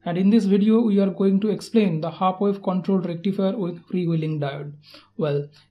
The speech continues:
in the previous video, we have raised a problem. That problem was, uh, with R L load, without this diode, freewheeling diode, with R L load, what we got? Current became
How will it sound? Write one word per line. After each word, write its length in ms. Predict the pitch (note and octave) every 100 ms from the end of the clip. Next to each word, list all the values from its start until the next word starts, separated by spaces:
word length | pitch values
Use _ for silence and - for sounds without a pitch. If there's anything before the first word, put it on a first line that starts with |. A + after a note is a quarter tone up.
| _ _ _ -
in 160 | A3
the 140 | G#3 G#3+
previous 420 | G#3+ G3+ B3+ B3
video, 540 | F3+ D#3+ D3 D3+ - - _ _
we 160 | F#3+ G3
have 460 | - A3 G#3 G3
raised 420 | F3+ F#3+ A3+ A3+
a 60 | G#3+
problem. 520 | G#3+ F#3+ E3 C#3+ C3+
That 200 | D#3 D#3
problem 400 | F3+ D#3+ F#3 A#3 A3+
was, 360 | D#3+ D#3+ G3 - _ _ _ -
uh, 160 | D#3 -
with 220 | A#3 A3+ -
R 180 | F#3 G3
L 140 | A3 G3
load, 260 | D#3+ E3 G3 _ _ _
without 460 | - G3 G3 A#3 A3+
this 260 | F#3+ F#3+ -
diode, 440 | F#3 E3+ D#3 E3 G3
freewheeling 540 | G3+ G3 F3 E3+ E3+
diode, 360 | D3 C#3 E3 A#3
with 240 | F#3+ F#3+ -
R 160 | F#3 F#3+
L 180 | A3 F#3+ D#3
load, 260 | D3+ F#3+ -
what 160 | A3+ A3
we 100 | G#3+
got? 400 | A3 E3 F#3 - _ - _ _ _ _ _
Current 600 | F#3 F3+ G3 G#3+ A3+ A3+ - _ _ _ _ _ _ _ _ _ _ _ _ _ _ D#3+
became 560 | D#3 D#3 F3+ G3+ A#3